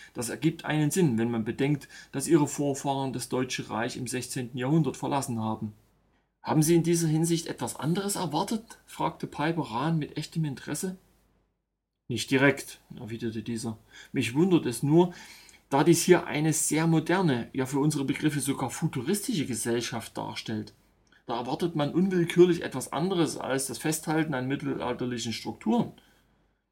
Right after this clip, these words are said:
"Uns wurde berichtet, dass man sich ganz bewusst dafür entschieden hat", erklärte Brandt.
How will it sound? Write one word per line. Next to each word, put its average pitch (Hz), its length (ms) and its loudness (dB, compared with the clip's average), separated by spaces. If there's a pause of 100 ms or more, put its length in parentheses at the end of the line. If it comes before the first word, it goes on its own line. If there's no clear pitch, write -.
(920)
"Uns 226 260 6
wurde 220 220 4
berichtet, 175 640 6 (160)
dass 135 160 -4
man 143 140 2
sich 131 200 -6
ganz 147 220 0
bewusst 170 460 2
dafür 123 180 -2
entschieden 113 460 -4
hat", 110 220 -8 (260)
erklärte 104 420 -12
Brandt. 107 400 -6